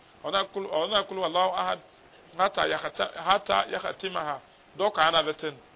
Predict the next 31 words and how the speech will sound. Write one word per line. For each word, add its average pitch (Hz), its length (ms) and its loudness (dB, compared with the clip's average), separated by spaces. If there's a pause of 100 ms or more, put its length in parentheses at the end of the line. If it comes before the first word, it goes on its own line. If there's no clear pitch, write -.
(340)
Hata 208 340 6
yakhatimaha 185 640 -2
ashar 175 280 -2
marot. 147 360 -4 (320)
Do 190 120 4
ka 190 320 6 (680)
o 143 80 -4
peon. 151 480 6 (920)
Bana 180 280 6
Allahu 160 380 2
lahu 170 320 -6 (400)
qasran 175 540 -2 (220)
fil 139 180 -18
janna. 139 300 -12 (380)
O 135 40 -20
mori 165 200 -8
va 160 220 2
di 143 300 -12 (220)
mansion 156 340 -10
to 143 60 -20
nan 147 200 -12
janna 135 280 -14
he. - 1040 -20
Rawahu 156 340 2
Ahmad. 147 300 -12 (160)
Imam 165 280 -4
Ahmad 156 300 -8
o 139 60 -8
man 135 240 -14
do 131 160 -10
be. 123 120 -16